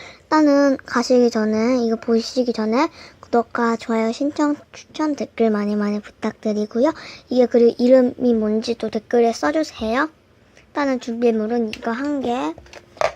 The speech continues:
송, 도구, 가위와 코딱가 이렇게 필요합니다.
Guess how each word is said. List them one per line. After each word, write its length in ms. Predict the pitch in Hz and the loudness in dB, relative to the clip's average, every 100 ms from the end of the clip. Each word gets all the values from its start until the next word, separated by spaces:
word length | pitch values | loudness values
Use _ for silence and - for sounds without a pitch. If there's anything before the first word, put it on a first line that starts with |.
| - - - - 294 - - - - - | -6 -14 -12 -12 -18 -20 -20 -20 -20 -14
송, 320 | 330 311 359 - - - - - _ - - | -12 -10 -14 -16 -18 -20 -20 -20 _ -14 -6
도구, 640 | 220 226 - 320 349 381 - - - | -4 -6 -2 2 2 0 -6 -18 -10
가위와 540 | 214 214 208 214 262 | -6 -2 -2 0 -2
코딱가 600 | 277 - - - - - - | -4 -6 -6 -6 -6 -6 -2
이렇게 280 | 262 - - | -2 -4 -4
필요합니다. 640 | 302 320 262 214 - | 0 2 0 -2 -4